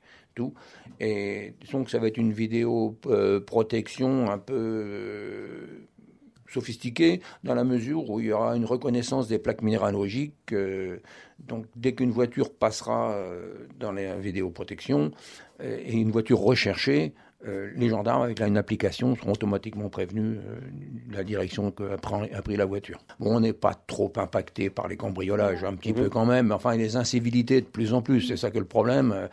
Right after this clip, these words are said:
Speaker 1: euh, donc, euh, les papiers, les ceci, les, les, les défections, euh, les chi-, les chiens, les, donc on espère avec ça un peu remonter, ra-, ra-, rappeler aux gens qu'on sont, euh, sont un petit peu surveillés dans la rue.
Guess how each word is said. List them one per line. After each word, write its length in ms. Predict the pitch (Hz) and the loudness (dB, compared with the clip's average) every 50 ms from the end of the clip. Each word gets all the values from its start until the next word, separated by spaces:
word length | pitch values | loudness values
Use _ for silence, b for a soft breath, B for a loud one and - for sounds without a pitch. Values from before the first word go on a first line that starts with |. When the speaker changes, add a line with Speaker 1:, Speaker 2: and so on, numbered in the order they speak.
| B B B B B B B - | B B B B B B B -6
Speaker 1:
euh, 100 | 101 - | -4 2
donc, 400 | 131 131 123 120 113 110 - - | 6 8 8 8 6 4 0 -4
euh, 160 | 104 98 95 | -2 -2 -2
les 100 | 95 95 | -2 -4
papiers, 500 | - - 95 85 - 113 113 113 113 110 | -4 -4 -6 -4 0 4 4 6 6 6
les 160 | 104 101 90 | 4 2 -2
ceci, 420 | 87 - 98 85 - - 113 110 101 | -4 -6 -8 -8 -6 -4 -4 -4 -2
les, 220 | - 110 110 107 | -4 -6 -6 -6
les, 140 | 107 110 107 | -6 -8 -8
les 220 | - - 110 101 104 107 - 92 - - - | -10 -10 -12 -14 -14 -16 -16 -18 -20 -16 -14
défections, 480 | 107 95 - - 98 - - 107 104 90 | -14 -12 -8 -8 -8 -8 -6 -6 -6 -6
euh, 480 | 87 85 82 85 87 90 95 98 101 | -6 -8 -12 -12 -14 -16 -14 -12 -10
les 120 | 92 92 - | -8 -8 -8
chi-, 220 | - - - 120 107 101 85 | -8 -10 -10 -12 -14 -14 -14
les 80 | 82 | -14
chiens, 380 | - - - 104 101 98 98 - 92 | -14 -10 -8 -8 -6 -6 -6 -8 -8
les, 160 | 87 85 87 - - _ - | -8 -10 -12 -14 -12 _ 2
donc 180 | 131 123 113 | 2 4 6
on 100 | 120 117 | 6 4
espère 300 | 117 110 - 139 135 117 | 4 4 4 2 4 4
avec 180 | 110 110 110 - | 4 2 0 0
ça 160 | - 143 139 | 2 2 4
un 120 | 127 117 | 4 2
peu 300 | 110 - 139 135 135 131 | 2 2 4 4 6 6
remonter, 960 | 120 104 113 107 110 110 110 117 117 110 104 107 104 98 101 107 107 98 95 _ b b b b b b b b b b b b b b b b - - - | 6 6 4 4 2 0 0 -2 -2 -2 -2 -2 -4 -6 -6 -8 -8 -10 -12 _ b b b b b b b b b b b b b b b b -20 -16 -6
ra-, 140 | - 113 110 | -2 -2 -2
ra-, 280 | 104 98 101 - - - | -2 -2 -6 -8 -6 0
rappeler 320 | - 110 107 - 117 120 | 2 2 4 6 6 6
aux 140 | 113 107 110 | 6 6 6
gens 220 | 113 131 131 139 | 6 8 8 8
qu'on 160 | - 120 110 | 6 4 0
sont, 160 | 110 - 123 - 120 | 0 0 -6 -6 -4
euh, 120 | 110 101 | -6 -6
sont 180 | 92 - 104 101 | -6 -4 -6 -6
un 60 | 104 | -6
petit 200 | 87 - - 110 | -8 -10 -16 -8
peu 140 | - 117 110 | -6 -4 -4
surveillés 340 | - 110 101 98 110 123 120 | -4 -4 -4 -2 0 0 0
dans 100 | 110 104 | 0 0
la 100 | 110 113 | 0 0
rue. 240 | 113 - - - | 0 -2 -4 -10